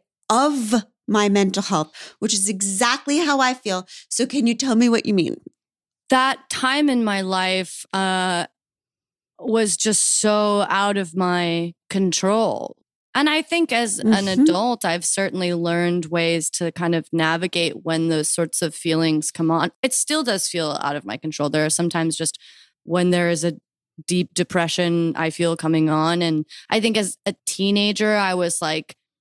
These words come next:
Speaker 2: uh, more prone to leaning into that, you know? Like,
Speaker 1: Mm.
Speaker 2: so I'd be like, "Well, my body doesn't want to go to sleep right now." So I just wouldn't sleep and, you know, I wasn't eating well. I wasn't taking care of myself. And now when I feel those kinds of, like,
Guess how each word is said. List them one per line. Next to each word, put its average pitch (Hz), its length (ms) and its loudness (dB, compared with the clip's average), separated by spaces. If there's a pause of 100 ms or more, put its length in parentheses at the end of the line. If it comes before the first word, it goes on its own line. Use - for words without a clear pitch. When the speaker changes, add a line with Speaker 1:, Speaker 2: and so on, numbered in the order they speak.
(360)
Speaker 2:
uh, 160 540 -2
more 175 360 0
prone 180 500 0
to 170 160 -2
leaning 165 480 2
into 175 380 0
that, 294 340 -2
you 269 140 0
know? 285 240 2
Like, 214 180 0
Speaker 1:
Mm. 180 40 -6
Speaker 2:
so 175 160 0
I'd 165 180 0
be 202 200 0
like, 160 340 0 (300)
"Well, 196 280 0
my 185 140 0
body 180 420 0
doesn't 170 280 -2
want 165 280 -2
to - 80 -10
go 175 140 0
to 170 140 -2 (120)
sleep 208 420 0
right 156 220 0
now." - 160 -6
So 165 140 -2
I 170 40 0
just 160 220 -6
wouldn't 165 440 -2 (100)
sleep 190 640 0
and, 165 340 2
you 175 80 2
know, 156 120 2
I 143 60 0
wasn't 156 300 0
eating 185 440 2
well. 185 320 0
I 180 60 -2
wasn't 165 240 -6
taking 165 280 -2
care 165 220 0
of 165 60 -2
myself. 170 360 -2
And 165 140 -2
now 175 420 -2 (400)
when 185 180 0
I 170 100 2
feel 185 280 2
those 175 200 2
kinds 175 200 -2
of, 160 200 -6
like, 156 200 -2